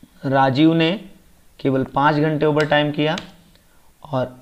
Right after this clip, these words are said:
राजेश ने छः घंटे ओवर टाइम किया। इस तरह से हमने दे दिया, एंटर कर लेते हैं। तो आपने देखा अटेंडेंस हमने बना लिया। अब हम चलते हैं पेरोल वाउचर पर, कंट्रोल एफ़ फ़ोर प्रेस करेंगे, पेरोल वाउचर पर हम आ जाएंगे।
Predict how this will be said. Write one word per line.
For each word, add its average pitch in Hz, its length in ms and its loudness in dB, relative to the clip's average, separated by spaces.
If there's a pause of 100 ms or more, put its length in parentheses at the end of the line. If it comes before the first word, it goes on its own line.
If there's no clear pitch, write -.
राजेश 127 580 0
ने 156 220 -4 (800)
छः 170 240 0
घंटे 139 280 -2
ओवर 131 200 0
टाइम 123 260 -12
किया। - 220 -20 (240)
इस 135 160 -8
तरह 165 160 -2
से 160 140 -4
हमने 156 220 -2
दे 131 160 2
दिया, 123 220 -8 (400)
एंटर 131 280 -2
कर 151 160 2
लेते 151 260 -2
हैं। - 260 -6 (200)
तो 120 80 0
आपने 131 200 0
देखा 147 340 2
अटेंडेंस 139 600 -2
हमने 143 200 -2
बना 127 240 0
लिया। 151 220 2
अब - 180 0
हम 147 140 2
चलते 143 320 -2
हैं 160 220 -2
पेरोल 151 260 2
वाउचर 147 360 4
पर, 175 180 -2
कंट्रोल 151 540 0 (340)
एफ़ 127 140 -6
फ़ोर 143 240 -2
प्रेस 151 200 -4
करेंगे, 156 360 0
पेरोल 135 340 -2
वाउचर 131 360 0
पर 127 160 -6
हम 123 140 -4
आ 131 80 0
जाएंगे। 151 440 0